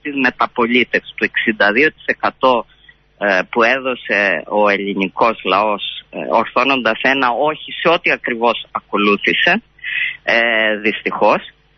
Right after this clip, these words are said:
ε, και μάλιστα σε συνθήκες κλειστών τραπεζών, οι οποίες είναι μοναδικές στην ιστορία του κόσμου. Από όσο το έχω ψάξει, δεν υπήρξε ποτέ σε οποιαδήποτε χώρα του κόσμου, ε, εκλογική διαδικασία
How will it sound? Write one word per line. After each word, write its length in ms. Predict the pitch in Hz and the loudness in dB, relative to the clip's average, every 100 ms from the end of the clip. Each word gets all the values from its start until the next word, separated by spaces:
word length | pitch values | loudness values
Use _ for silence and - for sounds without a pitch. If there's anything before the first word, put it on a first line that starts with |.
| _ | _
ε, 460 | - 135 135 123 113 123 | 0 2 4 4 2 0
και 160 | 165 | -2
μάλιστα 640 | 135 156 208 240 - 226 - | 2 0 -2 -8 -4 -4 -2
σε 80 | 165 - | -2 0
συνθήκες 540 | 143 143 202 208 180 - | 0 2 0 0 -2 -2
κλειστών 560 | - 123 - - 170 170 | -2 -2 0 0 0 0
τραπεζών, 640 | 127 110 - 98 131 185 | -2 -2 -2 -2 0 2
οι 80 | 196 | 0
οποίες 280 | 175 190 196 | 0 -2 0
είναι 160 | 196 196 | 2 4
μοναδικές 640 | 170 147 120 113 - 185 | 4 2 0 -4 -2 -4
στην 160 | - 151 | -4 -6
ιστορία 420 | 135 - 131 147 | -2 0 2 2
του 120 | - - | -2 -4
κόσμου. 420 | 107 92 - - - | 0 0 -2 -10 -8
Από 220 | - - | -8 -2
όσο 220 | 180 - 147 | -2 0 0
το 100 | 143 | 0
έχω 300 | 147 127 - | 0 -2 -6
ψάξει, 400 | - 151 - 147 | -2 -2 -2 -8
δεν 140 | 160 | -6
υπήρξε 880 | 165 - 180 165 _ 170 - - - - | -6 0 0 0 _ -4 -2 -2 -4 -2
ποτέ 540 | - 123 - 160 120 - _ _ - - | 0 0 0 0 0 -6 _ _ -20 -8
σε 80 | 143 | -6
οποιαδήποτε 640 | 135 - 135 208 - 139 | -4 -4 -2 0 0 -2
χώρα 320 | 127 123 117 | 0 2 2
του 120 | 110 - | 0 -6
κόσμου, 480 | - 110 104 95 87 - - - - | 0 0 0 -6 -10 -6 -4 -4 -2
ε, 480 | 110 110 110 98 - | 2 2 2 2 0
εκλογική 840 | 135 135 - 135 127 117 120 - 208 | 0 0 2 2 2 2 -2 0 0
διαδικασία 960 | 175 160 123 - - 117 - 185 233 | 2 0 -2 -4 -4 -4 -2 2 2